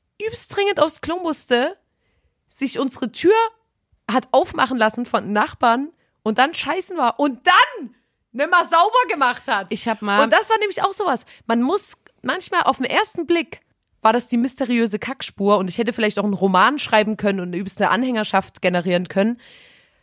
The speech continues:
Speaker 1: Aber man muss manchmal zweimal hingucken und deswegen bin ich ganz bei Justus Jonas. Es gibt immer eine logische Erklärung für verschiedene Dinge. Bei manchen sind wir vielleicht noch nicht so weit, da sind wir einfach zu blöd als Menschen vielleicht gerade.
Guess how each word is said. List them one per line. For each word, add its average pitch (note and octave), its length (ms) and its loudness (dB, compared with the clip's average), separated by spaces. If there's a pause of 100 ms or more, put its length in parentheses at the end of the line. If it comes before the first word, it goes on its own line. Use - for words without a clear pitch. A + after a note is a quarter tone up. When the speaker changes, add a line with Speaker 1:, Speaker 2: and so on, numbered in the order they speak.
Speaker 1:
Aber A3+ 140 -4
man B3 120 2
muss D4+ 200 0
manchmal C#4 280 0
zweimal C4+ 440 2
hingucken C4+ 360 0
und G#3+ 120 0
deswegen C4 260 -2
bin B3 140 0
ich - 120 -8
ganz B3 280 0
bei A#3 100 2
Justus A3+ 400 -2
Jonas. B3 360 2
Es - 180 -8
gibt - 280 -4
immer C4+ 200 2
eine C4 120 2
logische A#3 380 0
Erklärung G#3+ 540 0
für G3+ 160 -4
verschiedene G3+ 400 -6
Dinge. F#3 320 -2 (340)
Bei G3 80 6
manchen B3 320 0
sind A#3+ 160 -2
wir B3 80 -2
vielleicht G#3+ 260 0
noch A3 60 -2
nicht A3 180 -2 (160)
so - 220 0
weit, F#3+ 340 4
da G#3 120 4
sind G#3 120 -2
wir G#3+ 100 0
einfach G3 220 -2
zu - 200 -14
blöd G3 340 0
als - 180 -4
Menschen A3+ 300 -2
vielleicht A3 320 -4
gerade. G#3+ 380 2